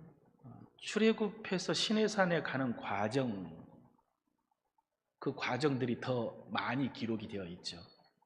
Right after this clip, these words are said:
예. 그리고 또 거기서 성막, 어, 짓는, 어, 성막 만드는, 어, 그런 말씀이 많이 기록되어 있고, 어, 십계명을 비롯한 율법이 조금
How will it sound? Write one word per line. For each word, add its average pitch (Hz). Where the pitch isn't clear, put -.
예. 92
그리고 113
또 -
거기서 107
성막, 165
어, 101
짓는, 104
어, 87
성막 143
만드는, 98
어, 87
그런 139
말씀이 110
많이 104
기록되어 110
있고, 104
어, -
십계명을 180
비롯한 120
율법이 117
조금 220